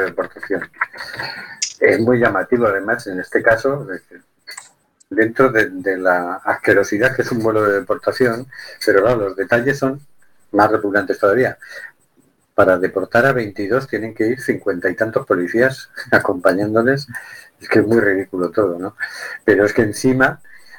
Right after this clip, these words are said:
en vez de hacer el vuelo a Senegal, lo hacen a Mauritania, porque hay un mauritano y otro de Guinea-Bissau, y dieciocho son de Senegal.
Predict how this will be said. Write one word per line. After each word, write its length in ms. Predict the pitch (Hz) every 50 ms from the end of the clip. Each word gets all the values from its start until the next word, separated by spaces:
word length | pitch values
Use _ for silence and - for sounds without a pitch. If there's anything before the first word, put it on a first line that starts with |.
| - -
en 200 | 113 104 98 98
vez 120 | 110 110
de 80 | 113 117
hacer 200 | 117 - 127 117
el 160 | 120 120 117
vuelo 380 | 117 131 147 135 110 98 - -
a 80 | 107
Senegal, 640 | - - 104 95 104 110 123 143 156 170 208 233 240 _ _ _ _ _ _ _ _ _ _ _ _ _ _ _ _ _ _ _ _ _ _ _ _ _ _ _ _ _ _ _ _
lo 220 | - 113 107 107 107
hacen 240 | 104 - 151 147 151
a 60 | 135
Mauritania, 760 | 120 110 104 101 101 101 95 - 156 165 147 104 87 85 - _ _ _ _ _ _ _ -
porque 320 | 104 98 90 - - 107
hay 220 | 117 131 135 131 _ _ _ _ -
un 220 | 135 139 147 139
mauritano 720 | 127 113 101 98 95 98 98 92 - 170 165 117 - - - _ _ _ _ _ _ _ _ _ _ _ _ - - _ _
y 120 | - 107 113
otro 240 | 127 127 139 151 143
de 120 | 131 117
Guinea-Bissau, 880 | 104 104 107 127 139 135 120 117 104 - - - 160 147 117 90 - - _ _ _ _ _ - - - - - - - - - - _ _ _ _ _ _ _ _ -
y 100 | - 127
dieciocho 600 | 117 120 123 117 - - 131 147 147 - - 160
son 180 | 147 151 151 151
de 120 | 139 127
Senegal. 520 | - - 104 104 107 131 151 123 90 82